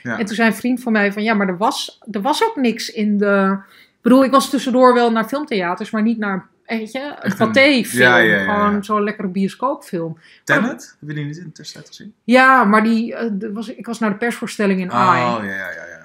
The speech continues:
Speaker 1: Dus die heb je niet helemaal echt in een bioscoopzaal met publiek
Speaker 2: Ja, het is
Speaker 1: gekeken.
Speaker 2: toch anders, zo'n Pathé, weet je? Het
Speaker 1: Ja,
Speaker 2: is
Speaker 1: ja, tuurlijk.
Speaker 2: de Pathé-ervaring, die had ik echt een beetje gemist. En daardoor was ik echt heel blij met, ehm,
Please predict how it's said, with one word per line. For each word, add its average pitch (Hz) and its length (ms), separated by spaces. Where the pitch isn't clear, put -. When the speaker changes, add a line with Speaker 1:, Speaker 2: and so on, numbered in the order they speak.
Speaker 1:
Dus 90 120
die 95 100
heb 87 100
je 98 60
niet 95 140
helemaal 92 280
echt - 280
in 104 180
een 101 300
bioscoopzaal 98 680
met 95 140
publiek 104 280
Speaker 2:
Ja, 294 100
het - 140
is 311 120
Speaker 1:
gekeken. - 200
Speaker 2:
toch - 60
anders, 349 460
zo'n 294 320
Pathé, 320 680
weet 269 180
je? 339 80
Het 381 140
Speaker 1:
Ja, 123 220
Speaker 2:
is - 200
Speaker 1:
ja, 104 140
tuurlijk. 120 260
Speaker 2:
de 302 180
Pathé-ervaring, 226 880
die 294 80
had 320 100
ik - 80
echt 339 200
een 277 60
beetje 233 220
gemist. 285 420
En 220 140
daardoor 247 340
was 220 140
ik - 120
echt - 140
heel 254 200
blij 208 280
met, 190 380
ehm, 185 360